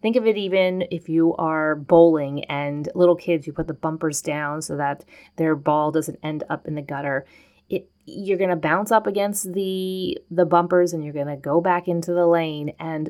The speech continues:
that's what a vision and goals does. It pushes you back into the lane that you have decided in moments of clarity. Don't create a vision and goals when everything is in chaos or when you feel stress or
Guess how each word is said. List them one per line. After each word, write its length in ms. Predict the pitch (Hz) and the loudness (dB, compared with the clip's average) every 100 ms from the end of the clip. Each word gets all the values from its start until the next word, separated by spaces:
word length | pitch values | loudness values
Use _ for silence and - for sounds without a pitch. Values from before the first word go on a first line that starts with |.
| 165 | -6
that's 380 | 147 139 - - | -6 -4 -6 -2
what 220 | 185 175 | 0 0
a 60 | 175 | -2
vision 500 | 160 165 160 165 160 175 | 0 0 0 -2 -4 -6
and 220 | 160 151 | -6 -4
goals 460 | 151 143 143 147 | -2 -2 -4 -8
does. 500 | - 160 156 147 160 - _ _ - | -12 -8 -6 -6 -10 -14 _ _ -4
It 260 | 170 - | -4 -4
pushes 640 | - - 170 - 196 180 156 | -16 -6 -4 -2 -2 -2 -2
you 320 | 143 143 - _ | -4 -6 -8 _
back 300 | 143 180 226 | 0 0 -2
into 180 | 226 240 | -4 -2
the 140 | 233 | 0
lane 360 | 202 156 151 156 | 0 -2 -4 -6
that 140 | 165 | -6
you 220 | 160 160 190 | -4 -4 -2
have 220 | 196 196 | -4 -4
decided 560 | 202 - 170 151 151 - - - - | -6 -4 -4 -4 -10 -12 -20 -12 -4
in 220 | 185 175 | 0 2
moments 480 | 175 180 220 233 220 | 4 2 0 -2 -4
of 100 | - | -6
clarity. 640 | - 170 165 151 139 - _ _ _ 165 139 | -2 0 0 -2 -8 -12 _ _ _ -16 0
Don't 420 | 175 190 330 - | 4 4 2 -4
create 580 | - - 254 190 180 180 | -8 -4 0 0 0 -2
a 60 | 175 | -10
vision 420 | 156 151 180 190 220 | -4 -4 -4 -6 -6
and 180 | 220 | -6
goals 560 | 180 151 135 156 165 - _ _ _ | 0 0 0 -6 -8 -14 _ _ _
when 320 | 156 175 170 170 | 0 2 2 2
everything 420 | 180 208 208 202 | 0 0 -2 -4
is 100 | 190 | -2
in 120 | 185 | -2
chaos 440 | 170 180 160 143 143 | -2 0 0 -2 -4
or 160 | - 160 | -2 0
when 120 | 170 | 2
you 80 | 170 | 0
feel 240 | 180 196 | -2 -4
stress 520 | 175 - 202 175 - | -2 -2 0 -2 -2
or 380 | - 165 165 165 | -4 -2 0 -2